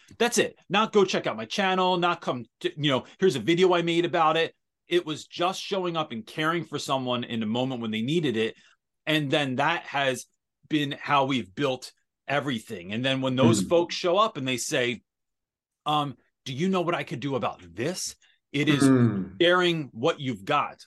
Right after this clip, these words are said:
Speaker 1: I do not, um, I do not venture into areas that I do not know anything about, although I've learned th-, things so that I could help folks out. But largely what I'm trying to do is, um, I can connect them, though, with people. And I think that's the beauty of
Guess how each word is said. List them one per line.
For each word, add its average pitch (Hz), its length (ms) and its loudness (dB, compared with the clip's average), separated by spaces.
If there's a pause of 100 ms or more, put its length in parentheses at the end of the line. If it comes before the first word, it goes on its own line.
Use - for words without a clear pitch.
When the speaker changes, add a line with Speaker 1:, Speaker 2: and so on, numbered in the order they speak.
Speaker 1:
I 131 140 -4
do 131 400 4
not, 175 400 2 (560)
um, 131 520 2
I 139 100 -6
do 139 160 -4
not 160 260 0
venture 175 340 0
into 165 180 0
areas 160 400 0
that 120 100 -8
I - 20 -12
do 123 180 -6
not 160 160 0
know 151 160 0
anything 147 260 -4
about, 135 380 2
although 135 240 2
I've 123 200 0
learned 139 540 -2 (300)
th-, 196 140 -6
things 202 500 -2
so 151 260 2
that 131 120 4
I 120 60 2
could - 180 -10
help - 280 -4
folks 147 240 -2
out. 170 280 0 (440)
But 135 220 -2
largely 147 460 2
what 135 120 0
I'm 123 100 -2
trying 135 240 -4
to 120 60 -6
do 135 360 -2
is, 110 420 -2 (480)
um, 117 480 0 (300)
I 139 80 -2
can 151 300 -4
connect 147 500 -4
them, 98 200 -4
though, 95 160 -4
with 90 200 -8
people. - 360 -12
And 92 80 -6
I 110 40 -4
think 156 200 -2
that's 165 220 0
the 135 120 -6
beauty 131 440 -2
of 113 220 -2